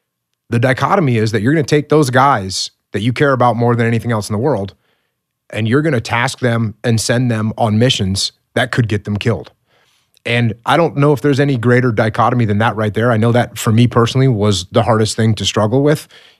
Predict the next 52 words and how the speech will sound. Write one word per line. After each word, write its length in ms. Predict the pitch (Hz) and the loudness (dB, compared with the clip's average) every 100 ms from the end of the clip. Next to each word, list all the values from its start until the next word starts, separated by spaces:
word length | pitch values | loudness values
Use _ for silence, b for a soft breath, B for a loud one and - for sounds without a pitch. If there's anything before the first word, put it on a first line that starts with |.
| B | B
is, 320 | 120 113 95 - | -2 -2 -2 -6
look, 280 | 113 - - _ | -2 -2 -4 _
I've 200 | 104 98 | -6 -2
got 240 | 113 104 | -2 -2
these 180 | 117 104 | -2 -2
guys 460 | 98 104 113 127 - | -2 -4 -2 -4 -6
that 140 | 104 98 | -6 -6
I 60 | |
love 340 | 95 104 120 117 | -4 -2 -2 -2
and 120 | 101 | -8
I 40 | |
wanna 320 | 95 107 107 95 _ | -6 -4 -4 -6 _
take 200 | - 110 | -6 -6
care 240 | - 117 120 | -2 -2 0
of. 180 | 120 - B B B B _ - | -2 -10 B B B B _ -6
And 80 | 110 | -4
at 60 | |
the 80 | 110 | -4
same 240 | - 117 | -2 -2
time, 380 | 104 127 113 101 - _ _ | 0 2 2 -2 -10 _ _
I 120 | 110 | -4
have 100 | 110 | -2
a 60 | 104 | 0
mission 360 | 113 117 98 87 _ - | 0 -2 -4 -10 _ -10
and 100 | 98 | -2
we 120 | 123 | 0
have 120 | 107 | 0
a 60 | 98 | -2
mission 380 | 98 - 95 - _ | -2 -4 -6 -10 _
that 140 | 110 | -4
we 120 | 104 104 | -2 0
need 140 | 104 | 0
to 60 | 101 | 0
execute. 500 | 107 - - 87 - _ _ _ _ - | -2 -6 -8 -10 -10 _ _ _ _ -4
And 160 | 120 | -2
so 160 | - 107 | -2 -2
balancing 520 | 90 113 123 117 120 | 0 2 2 0 0
that 140 | 120 | 0
dichotomy 640 | 117 113 131 120 117 107 110 _ | 0 0 2 0 0 -2 -4 _
is 340 | - 107 107 101 | -8 -4 -4 -4
very 280 | 104 110 110 | 0 0 0
challenging. 480 | 127 120 120 117 | 0 0 0 0
And 180 | 107 98 - | -2 -2 -2
that's 200 | 110 - | -4 -2
just 240 | 117 - | -4 -2
the 60 | 110 | 0
beginning 420 | 120 117 123 113 | 2 4 2 2
of 120 | 101 | 0
the 60 | 101 | 0
dichotomies 520 | 98 101 98 95 92 | 0 0 0 0 -2
of 80 | 95 | -2
leadership. 400 | 92 92 85 | -4 -4 -8